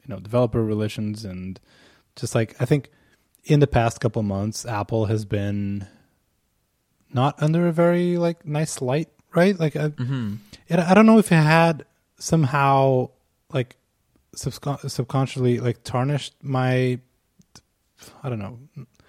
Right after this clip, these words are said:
Speaker 1: how I see Apple, how I perceive it, or maybe it was like, you know, it's like if you have a fight with your partner,
Speaker 2: <laughs>
Speaker 1: um, like,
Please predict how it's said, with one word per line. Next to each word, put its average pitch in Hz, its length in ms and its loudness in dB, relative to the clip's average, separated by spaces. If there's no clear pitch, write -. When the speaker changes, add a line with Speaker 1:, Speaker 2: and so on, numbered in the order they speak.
Speaker 1:
how 151 120 0
I 139 40 6
see 185 320 4
Apple, 180 380 2
how 143 80 4
I 143 60 2
perceive 160 380 0
it, 170 40 0
or 165 80 2
maybe 226 240 4
it 196 40 4
was 147 120 2
like, - 280 2
you 190 100 2
know, 127 340 2
it's - 160 0
like 185 120 4
if 175 120 0
you 170 80 8
have 160 180 4
a 151 60 0
fight - 380 2
with 117 100 -2
your 113 100 2
partner, 98 500 -2
Speaker 2:
<laughs> - 260 -10
Speaker 1:
um, 113 580 4
like, 135 320 2